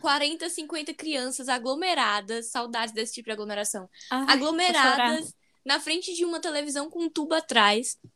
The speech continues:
Speaker 1: pra assistir Barbie e o Cre-, e o Quebra-Nozes, porque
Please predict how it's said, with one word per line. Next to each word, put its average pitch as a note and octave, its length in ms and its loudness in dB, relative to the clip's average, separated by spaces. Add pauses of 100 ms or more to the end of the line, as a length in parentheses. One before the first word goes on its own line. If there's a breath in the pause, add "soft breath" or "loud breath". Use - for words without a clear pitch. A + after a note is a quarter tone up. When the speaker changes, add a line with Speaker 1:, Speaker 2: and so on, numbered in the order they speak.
(260)
Speaker 1:
pra E4+ 200 8
assistir F#4 680 2 (380 soft breath)
Barbie E4+ 340 2
e F#4+ 40 -2
o F4+ 40 -4
Cre-, F4 280 -8
e D4 80 -2
o C#4+ 60 -8
Quebra-Nozes, C#4 840 -2
porque C4+ 480 0